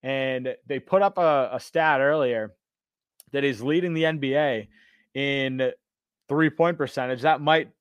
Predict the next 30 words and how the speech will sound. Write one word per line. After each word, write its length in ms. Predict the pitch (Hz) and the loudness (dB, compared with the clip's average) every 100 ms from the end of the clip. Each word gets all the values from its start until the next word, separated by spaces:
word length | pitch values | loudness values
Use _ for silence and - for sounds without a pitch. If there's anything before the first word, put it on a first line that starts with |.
| _ _ _ | _ _ _
might 280 | 139 170 170 | 0 0 0
be 140 | 175 | -6
gone 360 | 127 139 147 143 | 0 0 2 -2
after 320 | 139 135 135 | -4 -6 -10
today 360 | - 135 135 147 | -4 -2 0 -2
'cause 80 | |
he 100 | 127 | -4
was 140 | 120 - | -8 -8
two 200 | - 147 | -2 -2
of 140 | 127 | -2
six. 480 | - 139 147 - - _ _ _ _ 120 | -4 -4 -4 -6 -20 _ _ _ _ -12
Uh, 280 | 120 120 | -8 -6
so 180 | 113 139 | -6 -4
the 360 | 135 127 123 107 _ _ _ | 0 0 -2 -6 _ _ _
shooting 400 | - 151 156 151 | -10 -6 -4 -2
went 180 | 151 135 | -4 -2
down 200 | 143 135 | -4 -4
slightly. 880 | - - 117 120 143 160 175 175 _ _ _ _ - | -12 -16 -6 -4 -4 -2 -4 -4 _ _ _ _ -12
Uh, 360 | 127 123 123 117 - | -8 -4 -4 -6 0
but 140 | 156 | 4
overall, 480 | 175 202 185 220 185 | 6 4 4 4 4
like, 260 | 127 117 _ _ | 4 0 _ _
he 320 | - 175 202 | -14 -6 -2
is 160 | 196 190 | -2 -2
at 100 | 185 | -6
the 80 | |
top 420 | 151 - 151 180 202 | -8 -6 -2 -2 -4
of 160 | 175 | -6
the 80 | 190 | -4
league 480 | 175 170 120 123 | -4 -4 -6 -12